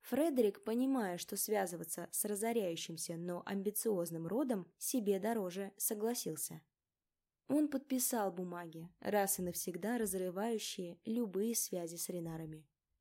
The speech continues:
Выходя из душного, пропахшего чернилами и лицемерием кабинета, он чувствовал не облегчение, а холодное удовлетворение. Он узнал, что молодой наследник уже выставил на торги все родовые земли и замок,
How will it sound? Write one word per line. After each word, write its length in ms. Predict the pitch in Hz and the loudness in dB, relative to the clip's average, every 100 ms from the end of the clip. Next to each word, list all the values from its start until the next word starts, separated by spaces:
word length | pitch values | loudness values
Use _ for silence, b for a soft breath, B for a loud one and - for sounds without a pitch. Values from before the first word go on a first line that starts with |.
| _ | _
Выходя 580 | 220 202 214 240 220 269 | 4 4 4 2 2 2
из 260 | 269 233 214 | 2 0 0
душного, 540 | 202 262 277 233 190 | 0 0 0 -2 -2
пропахшего 720 | 185 208 214 254 254 - 208 196 | -2 0 0 2 0 0 -2 -2
чернилами 680 | - 208 208 247 240 202 190 | -2 0 2 2 2 0 -2
и 140 | 214 | -4
лицемерием 720 | 214 214 240 233 226 190 175 | -4 -2 0 2 2 0 -2
кабинета, 680 | 175 185 190 226 277 277 180 - _ | -6 -4 -2 0 -2 -4 -8 -10 _
он 200 | - 214 | -4 -2
чувствовал 580 | 214 254 254 - 208 208 - | 0 -2 -2 -4 -2 -2 0
не 180 | 208 208 | 0 0
облегчение, 880 | 196 202 202 - 285 262 175 170 - _ | 2 0 0 -2 0 0 -2 -8 -16 _
а 120 | - | -2
холодное 720 | 226 240 220 247 277 220 196 - | 0 2 2 4 2 0 -2 -2
удовлетворение. 960 | 202 196 190 196 202 190 170 160 160 - _ _ _ _ - | 0 0 0 -2 -2 -2 -4 -8 -14 -20 _ _ _ _ -4
Он 240 | 247 269 | 4 6
узнал, 420 | 262 233 262 302 | 4 4 2 2
что 220 | 294 - 233 | 0 0 2
молодой 400 | 226 233 226 247 | 4 4 4 4
наследник 680 | 240 233 247 277 247 233 | 2 0 2 4 4 2
уже 400 | - 277 254 226 | 0 0 4 4
выставил 520 | 175 233 277 - 202 196 | 4 2 2 0 2 0
на 160 | 196 | -2
торги 360 | 185 196 190 262 | -2 -2 0 -2
все 380 | - - 233 247 | 0 0 4 4
родовые 480 | 220 196 190 202 | 4 2 2 0
земли 460 | 190 180 220 208 220 | 0 0 2 2 2
и 20 | |
замок, 460 | 240 233 175 165 | 2 -2 -4 -10